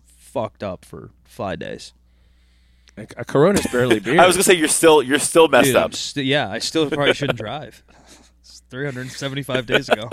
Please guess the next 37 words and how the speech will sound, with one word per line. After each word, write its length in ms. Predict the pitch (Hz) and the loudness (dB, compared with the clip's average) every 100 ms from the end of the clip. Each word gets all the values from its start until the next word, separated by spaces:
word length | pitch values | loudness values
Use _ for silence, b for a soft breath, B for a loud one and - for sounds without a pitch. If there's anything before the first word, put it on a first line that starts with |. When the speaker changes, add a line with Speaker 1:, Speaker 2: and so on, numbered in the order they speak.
| - - - _ _ _ _ _ _ - - - B B B | -6 -10 -12 _ _ _ _ _ _ -12 -10 -10 B B B
Speaker 3:
You 100 | 147 | -6
should 300 | 254 330 156 | 0 0 0
definitely 320 | - 151 214 165 | 2 4 4 2
get 100 | 143 | 2
your 160 | 123 | 0
liver 300 | 110 127 120 | 4 4 4
checked 360 | - 120 98 - | 2 2 2 0
'cause 120 | 131 | 0
it's 160 | 185 143 | 0 2
not 220 | 135 143 | 2 4
Speaker 1:
Isn't 120 | 165 | 2
Speaker 3:
doing 100 | - | 2
Speaker 1:
that 40 | 98 | 0
Speaker 3:
its 100 | 139 | -4
job. 260 | 123 98 87 | 0 2 2
Speaker 1:
crazy? 220 | 95 240 - | -2 -4 -2
I 60 | 180 | 0
mean, 140 | 202 | 0
I'm 80 | 208 | 0
s-, 140 | 196 | -4
I, 180 | 196 170 | -4 -4
like, 180 | 175 160 | -2 -4
I 80 | 147 | -6
don't 300 | 131 151 190 | -8 -10 -8
do 120 | 208 | -10
steroids. 760 | - - 160 156 151 151 147 147 | -10 -2 0 0 0 0 0 -2
I, 280 | 131 147 | -6 -6
I've 120 | 139 123 | -6 -2
never 260 | 143 196 165 | -2 2 0
even 240 | 139 123 | 0 -6
gone 260 | 123 127 139 | -4 -4 -4
through, 240 | 120 117 | -8 -6
like, 180 | 113 107 | -6 -8
a 60 | |
college 460 | - 127 123 120 104 | -12 -10 -8 -8 -8
binge 300 | 123 117 - | -10 -10 -14
phase. 680 | - 110 104 104 107 - | -12 -10 -8 -8 -12 -18